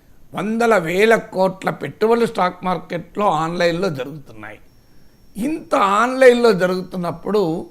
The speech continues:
ఎలక్ట్రానిక్ కమ్యూనికేషన్ ఇంత పెరిగినప్పుడు, అయ్యా, ఎలక్ట్రానిక్ ఫామ్లో డేటా ఇస్తే సులభంగా వెరిఫై చేయొచ్చు ఎక్కడైనా తప్పులు ఉన్నాయా అని. చాలా ఈజీ కదా.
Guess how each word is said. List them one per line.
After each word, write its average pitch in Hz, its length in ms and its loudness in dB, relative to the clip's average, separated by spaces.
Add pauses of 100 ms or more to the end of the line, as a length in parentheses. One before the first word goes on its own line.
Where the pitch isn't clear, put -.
(680)
ఎలక్ట్రానిక్ 254 1000 0
కమ్యూనికేషన్ 208 680 0
ఇంత 185 400 -4
పెరిగినప్పుడు, 165 680 -6 (640)
అయ్యా, 240 180 4
ఎలక్ట్రానిక్ 262 720 2
ఫామ్లో 196 500 0
డేటా 151 440 -6
ఇస్తే - 560 -16 (680)
సులభంగా 233 580 4
వెరిఫై 185 520 0
చేయొచ్చు 135 580 -12 (160)
ఎక్కడైనా 180 400 -6
తప్పులు 160 380 -10
ఉన్నాయా 117 260 -8
అని. 107 140 -10 (800)
చాలా 233 120 2
ఈజీ 220 340 0
కదా. 175 380 -2